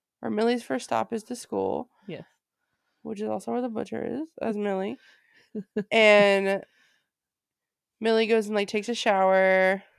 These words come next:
Speaker 1: And at this point, Millie has already met, or the butcher has already met up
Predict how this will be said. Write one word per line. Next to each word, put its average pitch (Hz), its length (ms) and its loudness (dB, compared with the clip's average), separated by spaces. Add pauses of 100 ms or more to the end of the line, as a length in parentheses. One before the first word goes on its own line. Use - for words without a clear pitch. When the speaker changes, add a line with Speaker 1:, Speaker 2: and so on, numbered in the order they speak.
(1040)
Speaker 1:
And 196 800 2 (1700)
at 185 200 -4
this 277 200 -2
point, 180 460 -6 (1120)
Millie 226 300 2
has 208 160 0
already 190 500 0
met, 196 360 -4 (380)
or 185 360 0
the 190 100 -10
butcher 220 280 -4
has 202 120 -2
already 196 220 -4
met 190 180 -4
up 185 140 -4